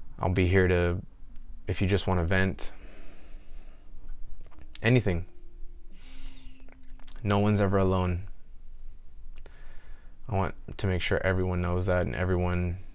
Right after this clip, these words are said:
feels that. 'Cause I felt alone before and I didn't have anybody. So, I don't want anybody to feel that way. So if you enjoyed this video,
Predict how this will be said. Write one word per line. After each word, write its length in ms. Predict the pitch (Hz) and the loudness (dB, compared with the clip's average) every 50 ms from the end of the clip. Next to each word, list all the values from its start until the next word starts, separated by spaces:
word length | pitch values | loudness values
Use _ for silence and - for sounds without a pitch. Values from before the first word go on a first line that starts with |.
| - - - - - - - - | -10 -12 -10 -8 -8 -8 -8 -8
feels 420 | - - - - 107 101 95 90 82 | -8 -4 0 4 4 6 6 4 2
that. 240 | 85 73 - - - - - - - - - - - - - - - - - - - - - - - - - - - - - - - - | 0 0 0 -2 -4 -6 -6 -6 -6 -6 -6 -6 -6 -6 -6 -8 -8 -8 -8 -8 -8 -8 -10 -12 -12 -12 -12 -12 -12 -10 -8 -8 -6 -2
'Cause 140 | - 101 95 | 0 4 6
I 160 | 92 98 95 | 6 6 4
felt 300 | - - 90 87 - - | 4 2 0 0 2 0
alone 240 | 87 87 87 87 90 | 0 2 2 2 0
before 280 | 87 - - 98 87 | 0 0 0 0 0
and 120 | 90 87 - - | 0 0 -2 -2
I 240 | - 92 92 90 90 | -2 0 2 2 2
didn't 220 | 92 90 87 85 | 0 0 0 0
have 140 | 85 87 87 | 0 0 0
anybody. 380 | 90 90 85 82 85 85 - - - - - - - - - - - - | 0 -2 -2 0 -2 -2 -2 -4 -6 -6 -8 -8 -8 -6 -6 -6 -4 -4
So, 360 | - - - 90 92 92 85 87 - - - - - - - - - - - - - - - - - - - - - - - - - - - - - - - - - - - - - - - - - - - - - - | -4 -2 -2 -2 -2 -2 -4 -6 -8 -8 -10 -8 -8 -8 -6 -4 -4 -4 -4 -4 -6 -6 -4 -4 -4 -4 -6 -6 -4 -2 -2 -2 -4 -6 -4 -6 -4 -6 -6 -6 -6 -6 -6 -4 -2 -2 -2 -2 -4 -4 -4 -6 -2 2
I 80 | - 123 | 4 6
don't 100 | 127 123 | 6 6
want 120 | 113 110 | 6 6
anybody 320 | 110 117 117 107 110 104 101 | 6 8 8 8 8 8 8
to 80 | 98 | 6
feel 180 | - - 110 98 | 6 6 6 6
that 140 | 92 78 - | 6 6 6
way. 220 | 90 80 82 87 - - - - - - - - - - - - - - - - - - - - - - - - - - - - - - - - - - - - - - - - - - - - - - - - - - - - - - - - - - - - - - - - - - - - - - - - - - - - - - - - - - - - - - - | 6 4 4 2 -2 -6 -6 -6 -6 -6 -6 -8 -8 -8 -10 -8 -8 -8 -8 -6 -6 -4 -4 -4 -4 -6 -8 -8 -8 -8 -8 -8 -8 -10 -8 -4 -4 -2 -2 -2 -4 -4 -4 -4 -4 -6 -6 -6 -8 -6 -6 -8 -6 -6 -8 -8 -6 -8 -8 -8 -8 -8 -6 -4 -4 -4 -4 -4 -6 -8 -6 -8 -10 -10 -8 -8 -6 -8 -8 -8 -8 -8 -6 -4 -4 -4 -4 -6 -6 -2 2
So 100 | - 110 | 4 4
if 120 | 98 - | 4 6
you 80 | 110 104 | 4 4
enjoyed 320 | 101 98 110 117 120 117 | 6 6 6 6 6 6
this 100 | 113 104 | 6 4
video, 400 | 104 107 104 104 107 107 104 107 | 4 4 6 6 6 6 4 2